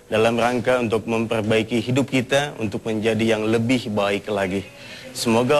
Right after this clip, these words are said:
Allah berikan hal itu semua untuk kita semua. Dan yang pasti bahwa acara ini disiarkan secara langsung dari Masjid An-Nida T P I. Dan bagi pemirsa yang nanti ingin bergabung dengan kami bisa di line telepon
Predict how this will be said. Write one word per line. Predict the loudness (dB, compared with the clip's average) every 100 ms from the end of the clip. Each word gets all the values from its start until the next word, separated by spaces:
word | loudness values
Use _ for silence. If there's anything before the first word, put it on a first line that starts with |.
| 2
Allah | 0
berikan | 0 -2 0 0
hal | 0 -2
itu | -2 -4
semua | -4 -2 0 0
untuk | -2
kita | -2 -2 -2
semua. | -2 -4 -4 -6 -14 -20 -20 -20 -20 -2
Dan | 2 2
yang | 2 0
pasti | -2 0 2
bahwa | 2 4 2
acara | 2 0 0 0
ini | 0 2 0 -2 -10 -20 _ _ _ _
disiarkan | -2 0 2 0 2 0
secara | 0 -2 0 2
langsung | 0 -2 -4 -2
dari | 0 0
Masjid | 0 -2 -4
An-Nida | -2 0 2 2
T | 2 -2
P | 0
I. | 0 -2 -4 -18 -20 -4
Dan | 0 2
bagi | 2
pemirsa | 2 2 0 2 2
yang | 2 2
nanti | 0 0 0 2
ingin | 2 2
bergabung | 2 2 2 0 0
dengan | -2
kami | 0 0 0
bisa | 0 0 0
di | 2
line | 2 2
telepon | 0 -2 -2 -2